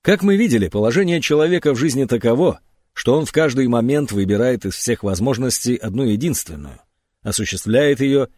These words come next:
и таким образом переводит в разряд прошлого, в его надежность. В царстве прошлого прошедшее пребывает, как ни парадоксально это звучит,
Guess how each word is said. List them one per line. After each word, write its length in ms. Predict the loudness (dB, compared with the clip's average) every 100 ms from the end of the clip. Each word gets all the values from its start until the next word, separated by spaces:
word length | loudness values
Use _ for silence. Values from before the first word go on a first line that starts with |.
| _ -4
и 100 | -2
таким 340 | 0 0 0
образом 500 | 2 2 2 0 -2
переводит 480 | 0 0 0 0 -2
в 100 | -2
разряд 400 | -2 0 0 -2
прошлого, 540 | 0 0 0 -8 -16 -20 _ _ _
в 60 | -8
его 280 | -2 0 0
надежность. 680 | 0 0 0 -4 -10 -10 -18 _ _ _ _
В 80 | -2
царстве 480 | 2 2 2 2 2
прошлого 540 | 2 2 2 2 2
прошедшее 720 | 2 2 2 0 0 2 2
пребывает, 760 | 2 2 2 4 4 4 0 0
как 240 | -2 0
ни 120 | -2
парадоксально 720 | -2 -4 -4 -2 -2 0 -2 -4
это 180 | -8
звучит, 540 | -8 -6 -4 -2 -4